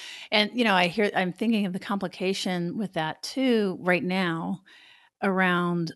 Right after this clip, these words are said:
that things can be so overwhelming, like the existential questions. Do you go in there, the guilt that many people have of looking away and of turning off the news and of not being part of things,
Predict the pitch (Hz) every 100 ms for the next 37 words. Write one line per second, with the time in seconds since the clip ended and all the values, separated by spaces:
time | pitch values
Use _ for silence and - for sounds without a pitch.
0 | - 190 170 170 - _ _ _ _ _
1 | - 202 196 - 190 185 190 196 - 180
2 | 165 180 170 202 196 190 156 160 165 -
3 | _ _ _ _ _ - 160 - 185 185
4 | 180 175 160 - 175 160 151 190 165 156
5 | - - - 208 190 - 202 202 185 180
6 | - _ _ 208 180 202 196 - 214 190
7 | 180 - _ 208 190 185 - 202 185 170
8 | 196 185 - 190 196 208 175 170 170 170
9 | 185 - _ - - 196 185 175 170 180
10 | 185 - 202 190 175 - 190 180 180 175
11 | 180 - - _ _ 180 160 165 190 196
12 | 190 190 175 170 175 160 - 156 185 -
13 | -